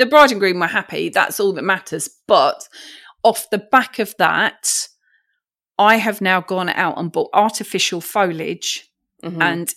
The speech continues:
Speaker 1: if someone wants foliage on there, I'm gonna wire it up and I'm
Speaker 2: Yeah.
Speaker 1: gonna put it on how I
Speaker 2: Yeah,
Speaker 1: want
Speaker 2: 'cause
Speaker 1: it.
Speaker 2: that does not go, it doesn't look nice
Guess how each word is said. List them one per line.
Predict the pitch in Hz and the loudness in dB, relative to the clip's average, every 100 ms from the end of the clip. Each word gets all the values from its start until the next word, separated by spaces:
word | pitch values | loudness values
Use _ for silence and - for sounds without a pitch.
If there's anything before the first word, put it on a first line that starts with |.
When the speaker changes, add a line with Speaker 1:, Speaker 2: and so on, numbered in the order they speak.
| _ | _
Speaker 1:
if | 208 185 180 - - - _ _ _ _ _ | 4 4 2 -8 -14 -16 _ _ _ _ _
someone | - - 254 226 226 226 | -8 2 4 4 2 2
wants | 220 180 170 - - - - - _ | 2 2 2 -6 -6 -4 -4 -6 _
foliage | - 214 196 175 175 - - | -2 0 2 0 -6 -6 -6
on | 175 | -6
there, | 160 165 160 _ _ - | -4 -6 -8 _ _ 0
I'm | 185 | 0
gonna | 180 160 | -2 -6
wire | 156 156 156 | -4 -4 -4
it | - | -6
up | 156 - _ 185 | -6 -10 _ -8
and | 180 - | -4 -2
I'm | 175 | 0
Speaker 2:
Yeah. | 175 170 151 | 2 0 0
Speaker 1:
gonna | 151 | -2
put | |
it | - | -2
on | 165 165 - - | -4 -4 -12 -14
how | - 175 170 175 | -4 0 0 -2
I | _ | _
Speaker 2:
Yeah, | 185 165 165 | -2 0 0
Speaker 1:
want | 160 151 | -2 -10
Speaker 2:
'cause | - | -8
Speaker 1:
it. | 151 - _ | -8 -8 _
Speaker 2:
that | 214 240 | 0 0
does | 190 185 | -4 -8
not | 196 180 - _ | -4 -4 -6 _
go, | 165 165 151 147 - | -2 -2 -2 -6 -10
it | 165 | -4
doesn't | 214 202 | -4 -4
look | 147 139 | -8 -6
nice | 170 - - - | -6 -6 -10 -20